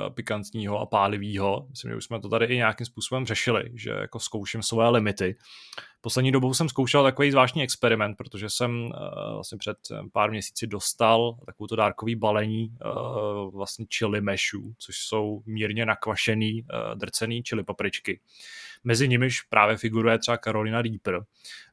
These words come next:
A já jsem si zkoušel to jako namixovat s, s kečupem a namatlat vlastně do toastu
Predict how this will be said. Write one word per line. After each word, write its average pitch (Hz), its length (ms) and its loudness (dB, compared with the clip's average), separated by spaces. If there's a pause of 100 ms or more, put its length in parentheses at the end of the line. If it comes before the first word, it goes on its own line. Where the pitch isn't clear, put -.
(140)
A 101 540 4
já 101 140 2
jsem 117 140 -6
si 120 120 -4
zkoušel 113 400 -4
to 113 80 0
jako 117 180 -2
namixovat 120 600 0
s, - 220 2 (340)
s - 140 0
kečupem 107 640 -2 (180)
a 95 600 2
namatlat 101 460 -4
vlastně 110 240 -4
do 113 120 -2
toastu 110 600 -6